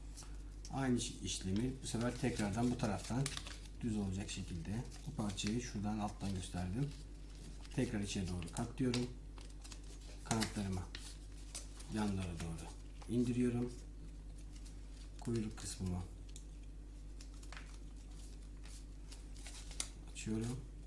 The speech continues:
Kafa kısmını içe doğru katlayıp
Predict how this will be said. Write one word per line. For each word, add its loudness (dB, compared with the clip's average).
Kafa 2
kısmını 0
içe 2
doğru 0
katlayıp 0